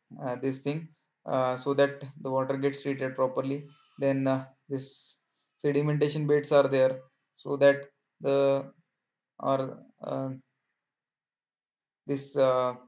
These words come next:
particles of the polluted particles can di-, settle down and we can separate it. And this is the final treatment stage, and this filtered water can be through, uh,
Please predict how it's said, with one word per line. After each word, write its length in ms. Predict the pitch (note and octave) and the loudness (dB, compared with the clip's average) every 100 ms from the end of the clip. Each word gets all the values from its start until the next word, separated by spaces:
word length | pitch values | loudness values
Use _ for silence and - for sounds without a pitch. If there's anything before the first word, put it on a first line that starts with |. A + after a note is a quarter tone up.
| _ _ _ _ _ _ _ _ _ _ _ _ _ _ _ _ _ _ _ _ _ - - - C3 C3 | _ _ _ _ _ _ _ _ _ _ _ _ _ _ _ _ _ _ _ _ _ -20 -20 -18 -18 0
particles 460 | C#3 C#3 D3+ D#3 D#3 | 2 2 -2 -2 -2
of 180 | D3+ C#3+ | -2 2
the 320 | C#3 C3+ A#2+ | 4 2 0
polluted 520 | - D3+ D#3 D#3 D#3 D3 - - | -4 0 0 0 0 0 -4 -2
particles 480 | C#3 C#3 C#3 C#3+ C#3 | 0 0 0 -2 -2
can 380 | C#3 C#3 C3+ C#3 | -4 -4 -4 -2
di-, 160 | B2+ | -2
settle 340 | A#2+ C#3+ C#3 C#3 | -2 -6 -4 0
down 240 | C3+ C3 | 0 0
and 240 | C3 C3 C3 | -4 -6 -6
we 80 | |
can 320 | C3+ C3 C3 C3+ _ _ _ | -6 -6 -8 -16 _ _ _
separate 440 | - C#3+ C#3+ D3 | -2 -2 -2 -4
it. 200 | C#3 C3+ - _ _ _ _ | -4 -8 -16 _ _ _ _
And 180 | - C#3+ | -10 -8
this 160 | C3+ C3+ | -6 -6
is 140 | C#3 | -6
the 200 | D#3 F3+ - _ _ | -6 -8 -14 _ _
final 320 | C3+ C3+ C#3+ | -2 -2 -2
treatment 380 | C#3+ C#3 C#3 C#3 | -2 -2 -2 -4
stage, 240 | C3+ D3+ E3 - _ _ | -2 -6 -6 -14 _ _
and 200 | - C#3 | -8 -6
this 400 | C#3 C3+ - - - | -4 -6 -14 -18 -6
filtered 380 | D#3+ D#3 D#3+ D#3 | -4 0 4 6
water 500 | D3 C3+ C3+ D#3 - _ | 6 4 2 -2 -8 _
can 220 | E3 C3 | -8 -6
be 140 | C3 C3 | -8 -8
through, 260 | C3+ C3+ | -10 -6
uh, 520 | C3 B2+ B2 B2 B2 | -2 0 0 -2 -4